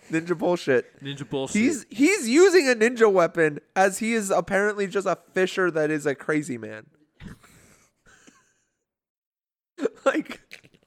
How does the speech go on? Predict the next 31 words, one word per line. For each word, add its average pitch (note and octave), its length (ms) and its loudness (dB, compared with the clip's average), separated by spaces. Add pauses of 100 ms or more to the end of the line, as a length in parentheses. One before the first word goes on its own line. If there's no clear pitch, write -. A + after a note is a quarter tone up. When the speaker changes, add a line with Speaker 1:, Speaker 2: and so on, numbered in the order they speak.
(880)
Speaker 2:
Yes. D3 460 -12 (120)
Yes, C#3+ 220 -18
he D#3 100 -16
is. D3+ 340 -18 (120)
Speaker 1:
oh D3+ 220 0
my B2+ 120 -2
god. A#2+ 340 -2 (120)
His D#3 260 -8
character C3 440 -4
is A#2+ 100 -14
so B2 320 -6
fucking C3+ 400 -14
cool. A#2+ 360 -14 (300)
Speaker 2:
Also, E3 500 -8 (720)
yeah, D#3 280 -8 (180)
okay. B2+ 340 -20 (380)
I, C#3 220 -16 (300)
yeah. D3 200 -16 (160)
Speaker 1:
His G#3+ 160 -2
introduction G3+ 760 0
was E3+ 220 -2
just E3 220 -8
like, D3 180 2
Speaker 2:
No, D#3+ 120 -8
I D3 200 -12
realized D3 600 -14
a C#3+ 80 -16
huge C3+ 320 -18
plot C3+ 240 -12
hole. A#2+ 280 -14 (140)
Speaker 1:
uh-oh. B2 320 0